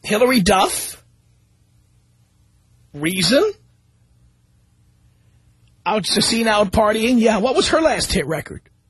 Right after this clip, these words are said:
Yeah, good question. Oh, yeah, there's lots of candidates.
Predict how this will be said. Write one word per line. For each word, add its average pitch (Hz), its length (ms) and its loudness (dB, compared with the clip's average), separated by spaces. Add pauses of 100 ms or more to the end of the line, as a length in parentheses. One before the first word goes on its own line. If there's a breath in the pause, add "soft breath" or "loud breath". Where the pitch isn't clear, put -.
Yeah, - 300 -2 (140)
good 180 180 -6
question. 160 480 -2 (2250)
Oh, 214 160 4
yeah, 170 200 -2
there's 208 180 2
lots 311 260 2
of 190 60 -6
candidates. - 840 -4